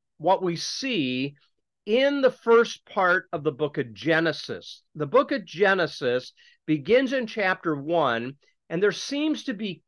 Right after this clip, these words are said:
chaos that is already in place when we open the book. And so I want to read for you today Genesis chapter one, verses one through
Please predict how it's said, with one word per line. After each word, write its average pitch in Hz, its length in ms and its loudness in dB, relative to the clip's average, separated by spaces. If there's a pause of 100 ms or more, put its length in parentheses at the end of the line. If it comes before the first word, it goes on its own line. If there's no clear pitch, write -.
(120)
chaos 147 640 0 (260)
that 170 160 6
is 170 160 0
already 190 1040 2
in 135 220 -2
place 143 720 0 (320)
when 202 640 2
we 175 340 -2
open 180 680 2 (560)
the 143 100 -2
book. 214 380 2 (440)
And 160 220 0
so 185 140 -2
I 175 80 4
want 254 160 0
to 285 80 -2
read 214 360 -6
for 185 120 -4
you 151 180 0
today 135 720 0 (420)
Genesis 185 640 0
chapter 156 540 -2
one, 175 560 -2
verses 143 420 -4
one 165 320 0
through 139 260 -8